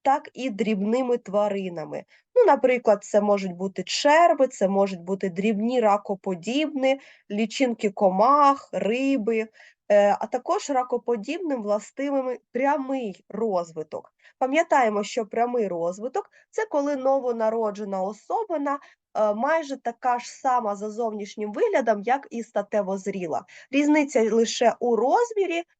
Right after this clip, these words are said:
і у здатності до розмноження. Давайте поговоримо з вами про різноманітність ракоподібних.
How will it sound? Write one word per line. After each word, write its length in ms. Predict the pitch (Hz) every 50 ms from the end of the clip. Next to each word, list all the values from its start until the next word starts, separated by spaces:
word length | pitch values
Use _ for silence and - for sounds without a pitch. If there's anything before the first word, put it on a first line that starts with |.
| _ -
і 140 | - 294 339
у 140 | 320 285
здатності 880 | 240 196 185 160 196 190 208 226 220 - 214 220 214 - - - 196 196 - _ _ _
до 400 | - 175 190 196 208 214 208 208 - _ _ -
розмноження. 1080 | 202 202 220 233 233 220 202 196 196 190 185 165 156 160 160 151 156 - - - - _ _ _ _ _ _ _ _ _ _ _ _ _ _ _ _ _ _ _ _ _ _ _ _ _ _ _ _ _ _ _ _ _ _ _ _ _ -
Давайте 380 | 185 202 247 311 330 - 320
поговоримо 800 | - - 240 220 202 202 190 185 196 233 269 269 240 214 190 180
з 80 | 185 185
вами 320 | 196 247 320 381 359 285
про 340 | 277 - 208 262 294 330 311 -
різноманітність 1200 | - 226 262 320 330 - 233 233 220 202 190 185 180 180 196 233 285 339 - - 277 254 - -
ракоподібних. 1120 | 196 190 196 220 233 - - 196 - - 208 185 - - 190 180 - - 127 - - - -